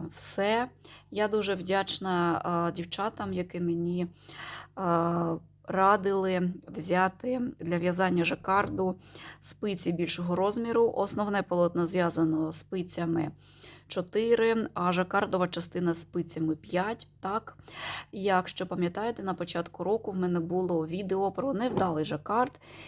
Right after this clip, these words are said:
і, а, там я розповідала про те, як стягнулися жахливо шкарпетки на дитину, і я не змогла зв'язати шкарпетки з візерунком банана. Отже,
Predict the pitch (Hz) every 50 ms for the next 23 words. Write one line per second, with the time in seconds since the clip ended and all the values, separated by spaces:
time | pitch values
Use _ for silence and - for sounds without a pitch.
0 | - - - - _ - 226 220 214 214 214 214 - - 196 190 180 185 196 202
1 | 202 196 185 185 180 175 - 175 180 170 175 170 156 - 160 160 156 - 208 220
2 | 233 226 208 202 196 - - - - 190 190 196 190 185 175 170 170 - - -
3 | 165 156 151 147 - - - 170 175 175 - 180 180 - 165 156 - - - 160
4 | - - 226 254 254 - - - 208 220 220 - - - - - - - - -
5 | - _ 233 208 202 190 185 196 190 - 196 196 196 190 196 190 190 180 - -
6 | - - 196 196 202 202 202 202 196 185 190 185 185 185 185 175 185 185 190 180
7 | 165 165 165 160 143 - 147 143 143 143 - - - - - 190 - - - 208
8 | 175 160 156 156 156 156 165 175 170 - 165 170 170 156 147 151 156 160 156 143
9 | 147 - - - - - - - - - - - - - - - - - - -
10 | - - - - - _ _ - 220 220 196 185 180 185 196 190 180 180 180